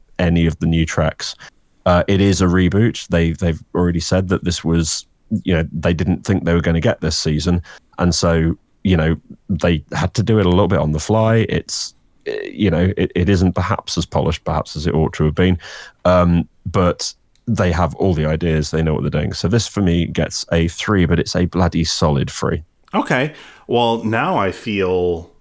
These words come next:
Speaker 2: like way, now, now I feel like I'm in the space that I didn't think I was gonna be in, uh, before we started
Speaker 1: 'Cause
Speaker 2: talking
Speaker 1: you're
Speaker 2: about this.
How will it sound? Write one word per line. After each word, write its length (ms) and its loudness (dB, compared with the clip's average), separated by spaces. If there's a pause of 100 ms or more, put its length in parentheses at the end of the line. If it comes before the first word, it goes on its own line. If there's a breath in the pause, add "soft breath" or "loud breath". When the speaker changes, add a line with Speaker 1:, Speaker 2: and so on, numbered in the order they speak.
Speaker 2:
like 480 -4 (1400)
way, 520 0
now, 220 -2
now 200 -2
I 80 0
feel 200 -4
like 180 -4
I'm 100 0
in 100 0
the 80 -2
space 360 -6
that 120 -2
I 60 0
didn't 260 -6
think 140 -4
I 60 0
was 180 -2
gonna 220 -2
be 300 -4
in, 260 -8 (420 loud breath)
uh, 180 4
before 280 2
we 100 4
started 340 0
Speaker 1:
'Cause 240 0
Speaker 2:
talking 100 2
Speaker 1:
you're 100 4
Speaker 2:
about 180 0
this. 220 0